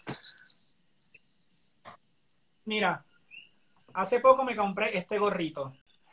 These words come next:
Pues así, yo duermo con este gorrito, al otro día me lo quito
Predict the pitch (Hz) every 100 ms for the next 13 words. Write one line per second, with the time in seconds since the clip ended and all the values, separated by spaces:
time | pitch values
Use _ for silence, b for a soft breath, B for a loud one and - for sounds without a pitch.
0 | B B B B - 202 190 180 185 233
1 | 208 196 208 214 208 175 190 190 190 202
2 | 202 214 214 220 311 - 247 247 247 175
3 | 185 180 180 175 175 175 175 175 269 294
4 | 233 240